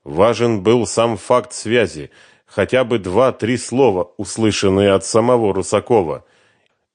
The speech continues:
И тогда его обращение к народу имело бы совершенно иной вес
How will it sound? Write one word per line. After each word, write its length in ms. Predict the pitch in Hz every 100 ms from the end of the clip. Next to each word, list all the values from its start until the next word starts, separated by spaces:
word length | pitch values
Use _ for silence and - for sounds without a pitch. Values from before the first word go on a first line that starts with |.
| _
И 140 | 110
тогда 560 | 95 104 98 92 113 80
его 500 | 69 76 101 104 107
обращение 840 | 92 85 101 - - 117 92 80 76
к 100 | -
народу 580 | 90 104 131 90 64 _ _ -
имело 440 | 98 104 101 98
бы 140 | 92
совершенно 920 | 95 107 104 107 - 120 107 104 104
иной 260 | 107 104 90
вес 460 | 80 101 123 -